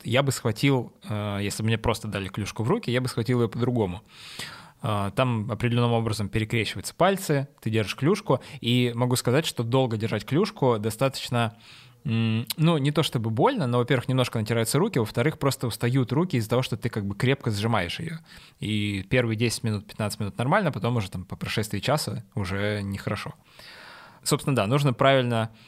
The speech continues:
э, поставить корпус, нужно правильно развернуть корпус, то есть у тебя линия как бы между ногами должна быть параллельно линии удара. Вот, соответственно, ты должен, э, встать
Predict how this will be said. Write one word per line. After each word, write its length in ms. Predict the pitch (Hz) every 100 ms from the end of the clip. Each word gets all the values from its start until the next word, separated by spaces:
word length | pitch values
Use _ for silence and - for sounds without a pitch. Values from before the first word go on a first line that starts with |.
| - - -
э, 340 | 98 101 98
поставить 340 | - 104 110 98
корпус, 280 | 180 196 -
нужно 200 | 123 113
правильно 320 | 127 120 113
развернуть 500 | 120 127 110 98 95
корпус, 340 | 135 151 160
то 80 | -
есть 180 | 110 -
у 40 |
тебя 360 | 104 110 113 110 - - - -
линия 440 | 131 139 127 107
как 160 | 98 107
бы 80 | 110
между 320 | 113 110 110
ногами 360 | 113 135 202 165
должна 360 | 123 113 123
быть 220 | 120 107
параллельно 460 | - 110 110 135 123
линии 260 | 110 110 107
удара. 380 | 104 92 82 - _ _ -
Вот, 240 | 98 90
соответственно, 480 | - 92 110 - 95
ты 80 | 156
должен, 400 | 113 101 107 95 - - - - -
э, 260 | 101 101
встать 400 | - - 107 -